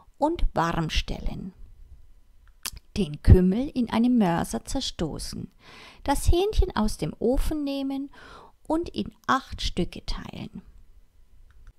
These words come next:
Die Pommes mit der Gewürzmischung und dem Kümmel würzen. Das Hähnchen mit den Pommes und dem Salat auf einem Teller anrichten,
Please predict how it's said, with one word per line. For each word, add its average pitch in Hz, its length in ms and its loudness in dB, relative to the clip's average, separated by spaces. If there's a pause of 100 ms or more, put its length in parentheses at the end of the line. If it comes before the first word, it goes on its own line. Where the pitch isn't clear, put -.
(120)
Die 196 80 0
Pommes 196 800 4 (440)
mit 415 240 -4
der 226 120 2
Gewürzmischung 311 1000 0
und 202 220 -2
dem 151 220 -8
Kümmel 214 500 0 (160)
würzen. - 720 -2 (1040)
Das 214 260 -2
Hähnchen 247 580 -4
mit 226 160 -4
den 160 140 -8
Pommes 202 480 4
und 185 160 -4
dem 131 140 -10
Salat - 580 -10
auf - 140 -10
einem 185 260 -4
Teller 185 460 -2
anrichten, - 720 -12